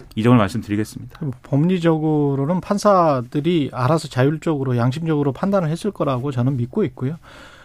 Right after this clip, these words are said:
Speaker 2: 그 무엇보다 상징적인 사건은 어제 방송통신위원회가 주관하는 방송 대상 시상식에서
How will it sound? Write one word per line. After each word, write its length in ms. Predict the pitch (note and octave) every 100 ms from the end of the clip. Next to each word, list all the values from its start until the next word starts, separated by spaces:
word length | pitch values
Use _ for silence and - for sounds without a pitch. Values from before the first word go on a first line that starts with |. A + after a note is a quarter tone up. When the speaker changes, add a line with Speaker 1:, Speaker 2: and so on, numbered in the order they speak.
| -
Speaker 2:
그 640 | F3 F3+ E3 D3+ C3+ B2 - - - _ - -
무엇보다 440 | B2 A3 C4 A#3+
상징적인 520 | - C4 D4+ C#4+ B3+
사건은 480 | G3 G3+ - F#3+ F3
어제 640 | A#2 B2+ G3 F3+ C#3+ A#2 -
방송통신위원회가 1600 | - D3 G3+ F#3+ G3 G3+ F3 D#3+ C#3+ C3+ - B2 C3 C3 C3 C3
주관하는 420 | - C3 B2+ B2
방송 340 | B2 C3+ D3+ C3+
대상 260 | C3 B2
시상식에서 1160 | B2 G3 F#3 D3 C3+ A#2+ A#2 - C3+ C3 A#2+